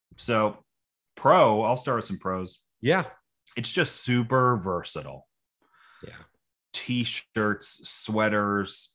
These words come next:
Speaker 1: polo shirts, mugs, keychains, luggage tags, coasters, mouse pads, wall signs, aluminum, slate. I mean, there's just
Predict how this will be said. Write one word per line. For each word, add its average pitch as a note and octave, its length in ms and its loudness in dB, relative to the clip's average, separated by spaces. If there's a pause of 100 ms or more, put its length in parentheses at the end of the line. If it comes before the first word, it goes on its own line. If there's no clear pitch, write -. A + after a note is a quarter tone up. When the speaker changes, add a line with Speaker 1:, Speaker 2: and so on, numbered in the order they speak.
(120)
Speaker 1:
polo G2+ 460 -2
shirts, G2 800 -4 (420)
mugs, F#2+ 880 -2
keychains, F#2+ 800 -4
luggage F#2+ 600 -4
tags, F#2 520 -4
coasters, F#2+ 880 -6
mouse F#2 320 -6
pads, F#2 760 -6
wall G2 320 -4
signs, F#2+ 640 -4
aluminum, F#2+ 760 -4
slate. G2+ 580 -6 (120)
I G2 40 -6
mean, G2 180 -4
there's G#2 340 0
just - 340 -6